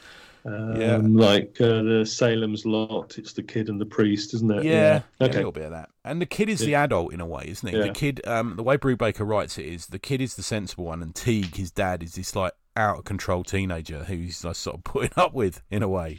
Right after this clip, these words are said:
Speaker 2: who murders people, obviously, as well.
Speaker 1: Yeah.
Speaker 2: Yeah, yeah.
Speaker 1: I mean, I'm looking at another panel where Tracy Lawler sort of looks out of the panel at us and says, "Dad, don't hurt her."
Speaker 2: Oh, yes.
Speaker 1: And Teague Lawler says, "Jesus Christ, what do you think I am?"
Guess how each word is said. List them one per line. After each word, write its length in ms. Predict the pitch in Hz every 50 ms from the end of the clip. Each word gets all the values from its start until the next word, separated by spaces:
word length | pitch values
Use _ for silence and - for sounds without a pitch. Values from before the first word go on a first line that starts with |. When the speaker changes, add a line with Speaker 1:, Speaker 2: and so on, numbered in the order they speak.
| - - _
Speaker 2:
who 120 | - 107 110
murders 300 | 113 107 92 78 95 -
people, 360 | - 87 85 - 87 80 - -
obviously, 320 | 90 82 90 - - 82 85
as 100 | 82 90
well. 180 | 87 80 80 -
Speaker 1:
Yeah. 100 | 120 117
Speaker 2:
Yeah, 240 | 104 95 95 85 87 - - -
yeah. 200 | 101 98 87 85 - _ - - _
Speaker 1:
I 80 | 143 143
mean, 100 | 151 147
I'm 120 | 151 160
looking 260 | 175 185 190 - 156
at 60 | 147 131
another 240 | 139 151 147 143 127
panel 420 | 123 143 151 131 123 120 117 113
where 460 | 120 120 120 117 117 117 113 113 - - _ _ _ _ _ _
Tracy 400 | - - 139 131 123 123 - -
Lawler 320 | 120 123 123 123 120 113 110
sort 260 | 110 - 123 110 110
of 60 | 113
looks 260 | 113 123 117 - -
out 180 | 131 113 107 -
of 60 | 110
the 60 | 110
panel 340 | 110 - 123 117 110 107 104
at 140 | 104 101 -
us 300 | 123 104 98 98 - -
and 100 | 107 98
says, 300 | - 123 113 110 110 107
"Dad, 460 | - 135 120 113 110 104 101 101 - - _ _ _ _ -
don't 260 | 135 117 113 92 -
hurt 340 | 117 117 113 113 110 - -
her." 180 | 92 85 85 -
Speaker 2:
Oh, 160 | 98 101 101
yes. 340 | 101 107 113 107 - - 117
Speaker 1:
And 200 | 110 110 - -
Teague 260 | - 135 127 127 - - _ _ _ _ _ _ _ _ _ _ _ _ _ - 117
Lawler 380 | 117 117 117 117 113 110 107
says, 380 | 110 - - 123 113 104 101 101
"Jesus 300 | - 123 117 110 101 98
Christ, 300 | - - 120 110 107 110
what 140 | 123 110 -
do 80 | 117
you 40 | 110
think 140 | 117 110 107
I 120 | 110 113
am?" 260 | 120 117 101 98 107